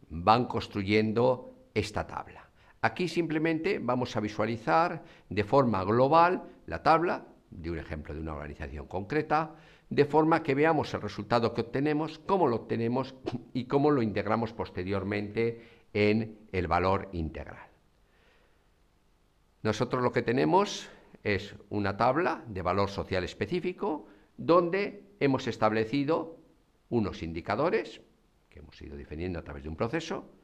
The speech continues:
Los tenemos en la primera fila.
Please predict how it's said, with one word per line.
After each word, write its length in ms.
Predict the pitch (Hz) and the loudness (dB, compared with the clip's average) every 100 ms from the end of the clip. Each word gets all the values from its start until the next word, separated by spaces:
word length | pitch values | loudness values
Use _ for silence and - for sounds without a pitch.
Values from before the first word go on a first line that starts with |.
| _ _ _ _ _ _ _ _ _ _ _ _ _ _ _ _ _ _ _ _ _ _ _ - | _ _ _ _ _ _ _ _ _ _ _ _ _ _ _ _ _ _ _ _ _ _ _ -6
Los 220 | 98 95 | -2 0
tenemos 440 | 101 101 110 107 87 | 2 4 4 2 0
en 60 | |
la 120 | 85 | -4
primera 300 | 82 82 78 | -4 -8 -8
fila. 320 | 80 147 151 | -4 -2 -2